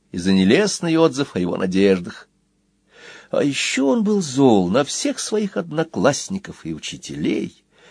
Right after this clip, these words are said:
и пуще всего на весь мир, который словно решил любой ценой развеять светлые мечты. Но вскоре Банкан успокоился и даже приободрился.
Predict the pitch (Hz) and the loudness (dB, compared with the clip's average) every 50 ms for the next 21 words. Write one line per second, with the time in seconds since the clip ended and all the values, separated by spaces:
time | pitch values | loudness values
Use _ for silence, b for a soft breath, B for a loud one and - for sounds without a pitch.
0 | b b - 151 156 - _ - 277 277 - - - - - - 185 165 - - | b b -12 -12 -12 -10 _ -4 -2 -2 -2 -4 -6 -8 -6 -6 -6 -6 -6 -6
1 | - 123 110 101 98 95 92 92 90 87 - - - - 87 85 85 120 190 226 | -4 -2 2 2 4 4 4 2 0 0 -2 -6 -8 -8 -6 -4 -2 -2 -2 -2
2 | 220 185 160 - - _ _ _ - - - 98 87 - - - 98 98 95 98 | -2 -4 -6 -12 -20 _ _ _ -14 -10 -6 -6 -6 -2 0 2 2 4 2 2
3 | 98 - - 120 113 110 120 131 120 113 139 143 127 104 - - - 113 117 127 | 0 0 0 2 4 4 6 4 6 6 6 6 6 4 0 -2 0 2 4 6
4 | 190 240 247 240 220 202 208 202 170 131 127 151 165 151 143 151 - - - - | 8 8 8 6 6 4 0 0 0 -2 0 2 2 2 0 0 -4 -4 -4 -2
5 | 95 85 - - - - - - 71 73 - - - - - - - _ _ _ | -2 -4 -4 -6 -8 -8 -6 -6 -6 -8 -8 -10 -10 -10 -12 -14 -16 _ _ _
6 | _ _ _ _ _ _ _ _ _ _ _ _ _ _ _ _ _ _ _ _ | _ _ _ _ _ _ _ _ _ _ _ _ _ _ _ _ _ _ _ _
7 | _ _ _ b b b b b b b b b b b b b b b b b | _ _ _ b b b b b b b b b b b b b b b b b
8 | b _ 90 98 104 101 98 - - - - - - 233 262 262 240 139 104 92 | b _ 2 4 4 4 4 0 -4 -4 -4 0 4 4 6 6 6 6 6 6
9 | 101 104 101 98 92 - 98 113 214 156 113 - - - 104 95 - - 87 87 | 6 6 6 4 2 2 2 2 2 2 -2 -4 -2 -2 -2 -2 -2 -2 0 2
10 | 85 95 127 175 180 - - 165 127 107 - 185 208 196 - - - - - 262 | 2 2 2 -2 -4 -4 -2 -2 -2 0 0 -2 -2 -4 -2 -2 0 2 2 2
11 | 185 127 113 113 113 110 107 104 104 - - - 104 104 b | 0 2 4 4 6 6 4 4 0 -2 -4 -2 -2 -2 b